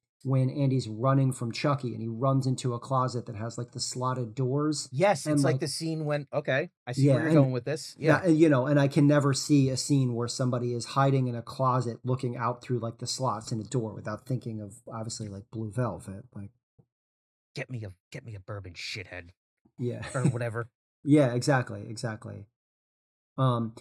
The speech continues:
Speaker 1: but you mentioned Black, uh, Black Christmas earlier, like, the kinda, like, deranged phone call. One of the scenes that I found really unsettling in Child's Play was when, um, there's, like, a, for a minute you get, like, the subjective camera work, like, Chucky's point of view, and it's, like, all, like,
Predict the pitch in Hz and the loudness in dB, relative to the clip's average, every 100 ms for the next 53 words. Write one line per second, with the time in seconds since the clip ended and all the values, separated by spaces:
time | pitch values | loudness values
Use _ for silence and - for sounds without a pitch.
0 | - - 175 208 302 320 285 170 131 156 | -2 6 6 8 4 4 2 0 0 -2
1 | 151 - 135 123 156 151 - 311 - 131 | -2 -2 0 0 0 0 0 -2 0 0
2 | - 190 156 117 113 131 135 131 143 131 | 2 2 2 2 0 -2 -2 -2 0 0
3 | 123 110 131 110 123 123 - - 127 147 | -2 -2 -4 -2 -2 -2 -6 -6 -2 -2
4 | 151 113 104 101 _ _ _ 127 185 262 | -2 -4 -6 -8 _ _ _ 0 0 0
5 | 180 160 147 127 123 123 135 135 113 123 | -2 2 2 2 0 0 -2 -4 -4 -4
6 | 123 120 113 - 127 127 117 110 104 101 | -2 -2 -4 -4 -4 -2 -4 -8 -10 -10
7 | - 143 202 139 113 - 113 110 113 120 | -4 2 2 2 -2 -6 -8 -6 -8 -6
8 | 120 123 120 127 123 113 110 - _ _ | -4 -2 -4 -4 -6 -6 -8 -10 _ _
9 | - 143 143 139 139 151 139 - - 139 | -4 2 4 2 0 -4 -6 -8 -2 2
10 | 139 151 139 135 127 131 123 - _ _ | 4 4 2 0 2 0 0 -6 _ _
11 | _ 120 117 - 131 127 - 123 117 123 | _ -4 -4 -8 -6 -4 -2 -2 0 -2
12 | 131 - 127 120 120 113 113 - 117 - | -4 -6 -4 -4 -4 -6 -6 -6 -10 -6
13 | - 135 135 110 - 127 110 107 135 131 | -2 -2 -2 -8 -6 -6 -6 -4 -2 -2
14 | 131 120 - 120 - 143 143 135 120 117 | -2 -6 -6 -8 -4 2 2 2 -2 -6
15 | - | -12